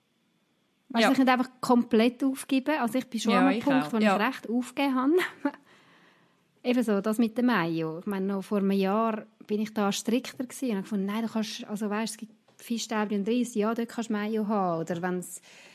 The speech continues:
Speaker 1: Würste gibt, aber du
Speaker 2: Ja.
Speaker 1: kannst nicht einfach ständig Mayo haben. Und mittlerweile ist es wie so, hey, ich mag nicht, ich mag nicht bei jeder Mahlzeit kämpfen.
Speaker 2: Ab-, ja.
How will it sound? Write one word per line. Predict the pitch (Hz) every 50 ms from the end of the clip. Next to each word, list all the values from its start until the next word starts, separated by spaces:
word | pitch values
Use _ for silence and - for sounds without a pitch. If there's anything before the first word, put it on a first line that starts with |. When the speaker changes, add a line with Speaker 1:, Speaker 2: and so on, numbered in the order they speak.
| - _ _ _ -
Speaker 1:
Würste | 208 220 247 277 262 - -
gibt, | - 262 240 226 226
aber | 220 220
du | 220 214
Speaker 2:
Ja. | 220
Speaker 1:
kannst | 220 226 226
nicht | 254
einfach | 254 254 247
ständig | - - 254 240 247 254 247 240
Mayo | 247 226 220 220 220 233 247 240
haben. | 233 240 190 165 165 170
Und | 190
mittlerweile | 202 196 - 214 190 208 226 240 220 208
ist | 185
es | 196
wie | 220
so, | 214 220 226
hey, | 208 208 208 208 208 208 208 202 196 - _ _ _ _ - - - _ _ _ _ _ _ _ _ _
ich | - - -
mag | 185 185 196 208 226 220
nicht, | 247 254 240 247 -
ich | - 190 - -
mag | 196 190 190 196 196 208 214
nicht | 220 220 214 220
bei | 214
jeder | 202 196 196 208 208 196
Mahlzeit | 185 185 185 190 202 - - 214 196 -
kämpfen. | - - - - 165 160 233
Speaker 2:
Ab-, | 226 214 220 - -
ja. | 220 233 226 220 240 277 294